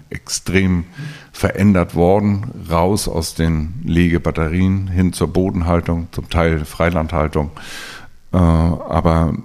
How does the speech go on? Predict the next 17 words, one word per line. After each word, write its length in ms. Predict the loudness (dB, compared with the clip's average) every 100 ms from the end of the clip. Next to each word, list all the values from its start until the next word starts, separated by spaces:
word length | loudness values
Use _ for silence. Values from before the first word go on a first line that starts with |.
| -12 -18 -16 -14 -8
auch 260 | -2 -2
im 100 | -2
Schweinebereich 840 | -2 2 2 0 -2 0 0 -2 -8 -20 -20 -16
hat 180 | -10 -6
die 60 | 0
Nutztierhaltungsverordnung, 1300 | 0 2 2 2 0 -2 -4 -2 -4 -4 -4 -6 -8
ähm, 320 | -4 -4 -4 -8 -16 _ _ -20 _ _ _
tiefe 260 | 0 2 2
Spuren, 680 | -2 2 4 4 2 -2 -2
ver-, 220 | -2 -2 -12 -18 -18 _
große 360 | 0 2 2 0
Veränderungen, 680 | -2 0 2 0 -2 -4 -6
äh, 1200 | -6 -4 -2 -4 -6 -14 _ _ -20 -20 -16 -8
gebracht. 640 | -4 -2 0 0 0 -2 -14 -20 -20 -20 -20 -20 -20 _ _
Und 200 | -6 -4
im 220 | -2 -2
Nachhinein 840 | 0 0 0 2 4 2 2 -2